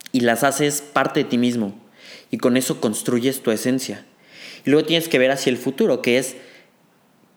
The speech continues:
de todas estas vivencias que ya interiorizaste, ya las hiciste parte de tu esencia, ir regalando, ir dando, ir donando a las personas o a las, a los lugares a los que llegas,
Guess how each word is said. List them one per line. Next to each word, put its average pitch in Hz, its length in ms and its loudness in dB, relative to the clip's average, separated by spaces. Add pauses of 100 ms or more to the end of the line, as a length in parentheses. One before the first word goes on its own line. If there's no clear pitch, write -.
de 131 200 2
todas 156 340 2
estas 147 300 -2
vivencias 113 760 0 (400)
que 120 120 0
ya 131 120 2
interiorizaste, 113 840 0
ya 113 140 0
las 127 240 -4
hiciste 120 380 -6
parte 127 280 -2
de - 60 -6
tu 131 80 -2
esencia, 123 540 -2 (440)
ir 143 160 2
regalando, 139 800 2 (140)
ir 117 280 0
dando, 123 420 2
ir 117 200 2
donando 120 760 0 (720)
a 101 120 0
las 101 200 0
personas 107 800 0
o 101 140 0
a 101 60 0
las, 101 260 -2
a 107 100 -4
los 104 180 -2
lugares 113 380 0
a 123 40 0
los 104 140 -2
que 107 120 -4
llegas, 113 420 -2